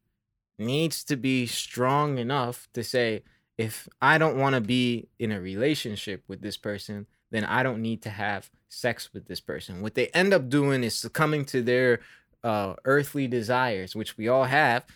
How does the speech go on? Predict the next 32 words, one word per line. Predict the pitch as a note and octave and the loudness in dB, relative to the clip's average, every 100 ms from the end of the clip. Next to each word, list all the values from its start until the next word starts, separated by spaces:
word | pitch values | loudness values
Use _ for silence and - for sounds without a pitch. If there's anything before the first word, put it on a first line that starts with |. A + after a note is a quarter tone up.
| _ A#2 | _ -4
And | A#2+ | -2
then | B2+ | 2
they | C3 | 2
end | B2+ C3 | 2 2
up | B2+ G2+ | 2 0
saying, | B2+ A#2 A2+ | -2 0 0
like, | G2+ F#2+ - - - | -2 -4 -14 -20 -8
you | C3+ | -2
know, | B2+ B2 | -2 2
"I | C3 | 4
don't | D#3 | 4
wanna | D3 D3 | 4 2
be | C3 C3+ | 2 0
in | |
a | A#2 | 0
relationship | G#2+ B2 - B2 A#2 | 0 -2 -2 -4 -4
with | A#2 | -4
this | A2 - | -4 -2
person, | A#2+ A2+ A2 | -2 -2 -8
so, | - - | -10 -8
but | A#2 C3 | 2 4
I | B2 | 4
wanna | B2+ A#2+ | 2 0
have | A#2 G#2+ | -2 -2
sex | - C3 - | 0 0 0
with | D3+ | -4
them. | D3+ D3 | -2 0
So | - | 0
I'm | A2+ C3+ | 0 2
gonna | D3 B2+ | 2 0
create | - C3+ B2+ B2+ C3+ | -4 -4 -2 -2 -4
this, | B2 C3 C3+ - | -4 -2 0 -4